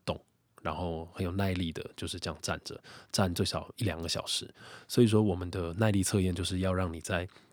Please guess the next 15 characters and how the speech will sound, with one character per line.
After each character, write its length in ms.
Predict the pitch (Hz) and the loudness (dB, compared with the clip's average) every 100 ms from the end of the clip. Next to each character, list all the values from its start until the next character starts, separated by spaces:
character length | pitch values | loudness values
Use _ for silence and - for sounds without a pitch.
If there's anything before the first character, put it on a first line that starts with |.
| _ _ _ _ _ - | _ _ _ _ _ -8
夏 260 | - - 107 | 2 6 6
天 320 | - 90 90 - - - - - | 4 0 -2 -8 -14 -14 -14 -12
三 260 | - - 110 | 2 6 8
十 80 | 101 | 6
七、 220 | - 104 | 2 4
三 260 | - 98 | 4 4
十 140 | 98 - | 2 2
八 220 | - 87 | 2 0
度 220 | 95 92 | 0 -4
的 280 | 92 - 98 - - | -6 -8 -8 -10 2
大 160 | 117 | 4
太 140 | 95 95 | 4 2
阳 160 | 85 | -2
底 120 | 87 87 | -4 -4
下， 300 | - 82 | -2 -2